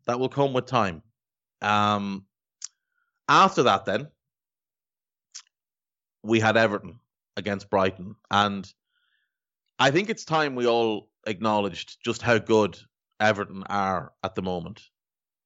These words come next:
They are playing exceptional football. Absolutely exceptional football. This is a team that lost Allan for this game, didn't have Andre Gomes.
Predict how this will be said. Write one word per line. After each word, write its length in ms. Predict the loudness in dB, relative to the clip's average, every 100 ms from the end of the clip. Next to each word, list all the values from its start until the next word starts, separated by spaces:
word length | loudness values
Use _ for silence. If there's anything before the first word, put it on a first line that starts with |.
| _ _ _ _
They 220 | 2 6 6
are 80 |
playing 540 | 4 0 0 0 -6 -12 -14
exceptional 680 | -12 -2 0 0 -6 -10
football. 460 | -10 -12 -12 -18 -18 _ _ _ _ _ _ _ _ 0
Absolutely 760 | 0 0 -4 -2 -2 -4 -8
exceptional 680 | -10 -10 -4 -4 -4 -8 -12
football. 440 | -12 -14 -12 -16 -18 _ _ _ _ _ _ _ _ _ _ _ _ _ _ _ _
This 220 | 4 4
is 100 | 2
a 60 | -2
team 500 | 0 2 2 2 2
that 220 | 2 2
lost 520 | 4 6 6 4 -2 -2
Allan 580 | 2 4 4 0 -4 -14 _ _ _ _
for 120 | -12
this 180 | -10 -4
game, 460 | 0 0 -2 -6 -12 _ 0
didn't 300 | 0 0 -4
have 440 | 0 2 2 0 -4
Andre 340 | -4 -2 -2
Gomes. 520 | 2 2 2 -2 -8